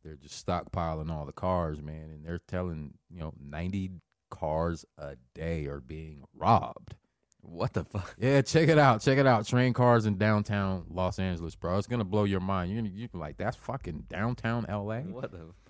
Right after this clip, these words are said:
Speaker 1: Yeah,
Speaker 2: okay,
Speaker 1: man.
Speaker 2: let's see.
Speaker 1: Flat screens. Whatever you <laughs> needed was in these train cars, man. I'm like, "Holy shit."
Speaker 2: Oh, what the hell?
Speaker 1: Yeah, man.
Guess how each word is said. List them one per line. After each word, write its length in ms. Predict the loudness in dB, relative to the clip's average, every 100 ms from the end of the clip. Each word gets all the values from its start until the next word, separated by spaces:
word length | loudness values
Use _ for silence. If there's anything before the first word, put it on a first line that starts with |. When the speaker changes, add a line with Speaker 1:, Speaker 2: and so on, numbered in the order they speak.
| -6
Speaker 1:
Yeah, 200 | 0 2
Speaker 2:
okay, 100 | 2
Speaker 1:
man. 160 | 2 0 -2
Speaker 2:
let's 20 | -6
see. 60 | 2
Speaker 1:
Flat 300 | 4 4 0
screens. 800 | 0 2 4 0 -2 -4 -8 -16 _ _ _ _ -20 -20 -20 -20 -16
Whatever 560 | 2 6 8 10 10 8
you 380 | 8 8 10 10
<laughs> 0 |
needed 640 | 8 8 8 8 4 4
was 220 | 2 4
in 180 | 4 4
these 260 | 6 4 2
train 360 | 0 2 0
cars, 440 | -2 -4 -4 -6 -10
man. 240 | -10 -8
I'm 160 | -6 -6
like, 240 | -4 -4
"Holy 1120 | -2 2 4 6 4 2 0 0 0 0 -2 -4
shit." 1400 | -10 -12 -10 -10 -10 -10 -2 2 6 6 6 4 0 -12 _ _ _ _ _ _ _ _ _ _
Speaker 2:
Oh, 180 | -20 -18
what 220 | -14 -14 -14
the 200 | -10 -6
hell? 220 | -6 -2
Speaker 1:
Yeah, 320 | 2 2 2
man. 500 | 4 4 4 2 -2